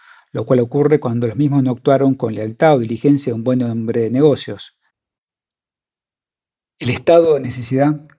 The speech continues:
como disculpante de la hipótesis de apropiación de aportes del personal dependiente, ha sido receptado por la jurisprudencia en distintos precedentes. En este sentido puede mencionarse los casos Adot,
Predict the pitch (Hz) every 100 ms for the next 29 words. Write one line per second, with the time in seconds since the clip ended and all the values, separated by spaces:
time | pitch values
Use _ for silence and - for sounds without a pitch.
0 | _ - 107 113 113 123 113 151 143 135
1 | 147 151 151 _ _ _ - 131 120 120
2 | - 156 156 131 120 117 117 113 - 135
3 | 117 - 147 143 113 113 113 113 - 120
4 | 131 120 113 110 135 131 123 160 165 _
5 | _ - _ 165 214 214 180 160 151 202
6 | 196 151 131 - 127 123 143 170 165 143
7 | 120 143 131 - 113 127 110 95 95 98
8 | - _ _ - 135 120 110 117 117 151
9 | 139 127 120 113 110 127 127 123 131 117
10 | - 135 117 135 120 - - - - -
11 | 117 117 156 156 -